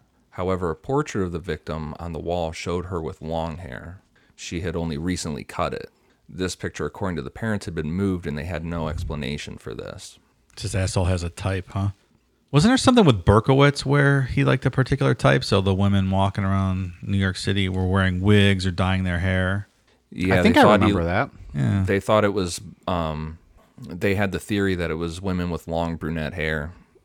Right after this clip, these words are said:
Speaker 1: So they were all cutting their hair, dyeing it, buying
Speaker 2: Yeah, yeah,
Speaker 1: wigs.
Speaker 2: I thought so.
Speaker 1: A Band-Aid was found on the picnic table,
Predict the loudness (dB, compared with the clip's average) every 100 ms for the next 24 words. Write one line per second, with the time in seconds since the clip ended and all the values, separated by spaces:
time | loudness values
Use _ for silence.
0 | _ -10 -6 -4 -2 -2 -2 -2 -6 -4
1 | -6 -4 -2 -2 -2 -2 0 -2 -4 -6
2 | -6 -2 2 2 4 4 2 0 -2 -4
3 | -4 -6 -8 -10 -10 -10 _ _ _ _
4 | -20 -20 _ -8 -2 0 2 0 -2 -4
5 | -8 -6 -4 -4 -8 -6 -6 -6 -8 -10
6 | -12 -10 -10 -10